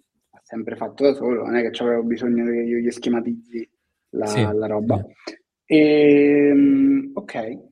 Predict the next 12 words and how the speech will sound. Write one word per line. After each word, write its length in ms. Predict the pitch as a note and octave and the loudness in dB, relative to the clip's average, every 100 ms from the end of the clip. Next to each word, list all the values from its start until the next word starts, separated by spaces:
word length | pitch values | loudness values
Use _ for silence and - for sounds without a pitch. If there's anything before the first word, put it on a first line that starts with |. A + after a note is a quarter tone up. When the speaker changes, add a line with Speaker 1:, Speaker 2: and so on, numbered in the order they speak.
| _ _ | _ _
Speaker 1:
adesso 360 | - E3+ G3+ G3+ | -2 0 -2 -2
provo 180 | D3+ | 2
a 100 | D3 | 2
modificarlo 520 | D#3 D#3 E3+ D#3 F#3 F#3 | 0 -6 -6 -4 -4 -2
e 60 | |
lasciare 360 | C#3+ B2+ - B2+ | -4 -6 -8 -6
proprio 280 | C3 C3 C3 | -6 -4 -4
all'osso 460 | C3 C#3 C3+ - | -2 -2 -4 -10
solamente 480 | C#3 D#3 D#3 F#3+ F#3+ | -6 -4 0 0 0
quello 200 | E3+ D#3 | -2 0
che 60 | C#3+ | 0
io, 180 | C#3+ | 0